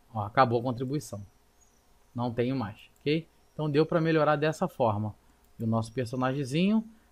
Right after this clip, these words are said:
vai ficando mais forte. O Birubiru vai ficando, "Urgh, Biru!" Tá quase lá, tá ficando maneiro. Bom, agora vamos melhorar outra coisa. Ahn,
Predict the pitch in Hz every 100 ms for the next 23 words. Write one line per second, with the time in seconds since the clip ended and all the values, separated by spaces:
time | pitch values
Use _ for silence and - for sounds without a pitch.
0 | _ 127 139 - 156 175 190 - 151 170
1 | 175 190 160 175 151 180 180 180 160 -
2 | 277 269 262 247 214 - - - - 131
3 | 214 247 233 208 165 95 - - - -
4 | 113 120 139 180 151 107 107 123 - 165
5 | 180 190 127 101 - _ _ _ _ _
6 | _ 139 135 117 131 147 165 151 160 156
7 | 151 160 - 160 165 165 - 113 107 107
8 | 107 _ _ _ _ _ _ 127 139 147
9 | 147 147 143 139